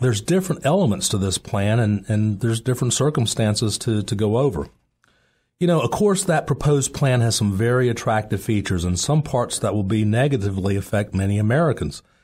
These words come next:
After many people saw the many different elements of the proposed plan, the questions started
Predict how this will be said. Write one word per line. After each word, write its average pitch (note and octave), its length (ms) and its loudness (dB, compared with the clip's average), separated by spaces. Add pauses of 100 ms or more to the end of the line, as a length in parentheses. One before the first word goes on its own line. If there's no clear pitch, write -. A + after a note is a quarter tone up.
(580)
After C3 300 0
many C#3+ 280 2
people D3 340 -2
saw A#2 260 0
the G#2+ 80 0
many A2 220 2
different A2+ 380 -2
elements A#2 380 2
of A2 60 0
the G2 80 -2
proposed A#2 480 -2
plan, A#2 260 2
the G2+ 80 0
questions G#2+ 540 -2
started F#2+ 480 -2